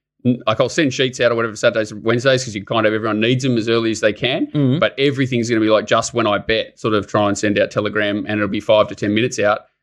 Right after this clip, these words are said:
Speaker 1: which is interesting when D K's, you know, still able to, to do the opposite. But, um, I'm just finding it so difficult early, uh, that, uh, I think that sort of armed with more information, everything's gonna be late now, but that's,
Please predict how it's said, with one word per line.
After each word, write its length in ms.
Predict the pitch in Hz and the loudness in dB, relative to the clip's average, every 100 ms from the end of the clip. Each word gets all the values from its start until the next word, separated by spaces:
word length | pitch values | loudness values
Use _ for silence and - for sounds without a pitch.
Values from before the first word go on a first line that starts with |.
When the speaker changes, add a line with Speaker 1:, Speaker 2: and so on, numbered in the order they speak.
| - | -4
Speaker 1:
which 160 | 131 | -2
is 80 | 135 | 2
interesting 340 | 151 123 123 | 2 0 0
when 220 | 117 110 101 | 2 2 -2
D 180 | 117 | -4
K's, 320 | 113 117 107 107 | 0 0 0 -2
you 80 | |
know, 100 | 104 107 | -8 -10
still 420 | - - 120 104 - | -8 -2 -2 -4 -4
able 280 | 113 117 110 | -2 0 -2
to, 200 | 107 101 _ - | -6 -10 _ -20
to 40 | |
do 240 | 98 117 104 | -8 -4 -2
the 140 | 101 | 2
opposite. 380 | 113 - - - - | 2 0 -10 -18 -8
But, 260 | 101 - | -8 0
um, 200 | 110 101 101 | 2 2 2
I'm 140 | 117 | 0
just 140 | 98 - | -2 0
finding 300 | 104 101 98 | 2 2 -2
it 80 | - | -6
so 260 | - 113 | 2 2
difficult 440 | 98 107 110 98 98 | 2 -2 -6 -10 -4
early, 460 | 101 101 101 127 113 | -2 -2 -4 -6 -6
uh, 240 | 101 98 95 | -4 -2 -2
that, 200 | 95 - | -4 -4
uh, 200 | 101 - | -6 -6
I 60 | 92 | -10
think 320 | - 98 - | -12 -14 -14
that 120 | 92 - | -20 -10
sort 180 | 110 | 0
of 80 | 98 | 2
armed 280 | 101 104 107 | 2 2 0
with 100 | 98 | -2
more 160 | 104 101 | -2 -4
information, 540 | 95 98 98 104 98 | -2 0 0 0 -2
everything's 400 | 104 104 101 - | 0 0 -2 -4
gonna 140 | 98 | -4
be 100 | 95 | -2
late 260 | 101 98 98 | 0 -2 -2
now, 180 | 98 104 | -8 -10
but 200 | 107 - | -12 -16
that's, 280 | 104 _ | -20 _